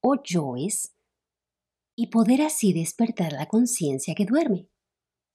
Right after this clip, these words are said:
Y esto lo hacemos a través del trabajo psicológico. La historia termina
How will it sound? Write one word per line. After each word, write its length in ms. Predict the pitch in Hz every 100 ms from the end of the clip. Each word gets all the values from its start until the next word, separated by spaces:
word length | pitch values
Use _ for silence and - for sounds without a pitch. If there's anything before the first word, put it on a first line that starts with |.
| _
Y 220 | 185 185
esto 240 | 151 - 180
lo 80 |
hacemos 560 | 247 - 226 165 175 185 -
a 140 | 202
través 400 | 208 254 214 156
del 200 | - 175
trabajo 440 | 180 233 175 139 170
psicológico. 720 | - 190 240 294 254 - 185 _ _ _ _ _ _ _ _ _ _
La 80 | 214
historia 680 | 214 - 254 285 320 330 330
termina 760 | 294 220 175 160 156 147 185